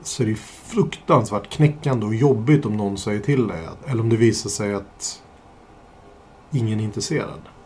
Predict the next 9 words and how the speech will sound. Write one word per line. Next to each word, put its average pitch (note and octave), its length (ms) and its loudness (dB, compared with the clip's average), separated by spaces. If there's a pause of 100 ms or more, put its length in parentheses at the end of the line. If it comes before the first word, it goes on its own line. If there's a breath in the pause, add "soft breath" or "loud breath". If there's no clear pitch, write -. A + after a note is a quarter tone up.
(120)
Eh, G#2+ 260 -2
det, C3 520 6
det, C3 540 6
det B2+ 320 4
är C#3 60 4
en, B2+ 200 4
en A#2+ 880 -4
förintande C3+ 880 2
känsla. E2 400 -10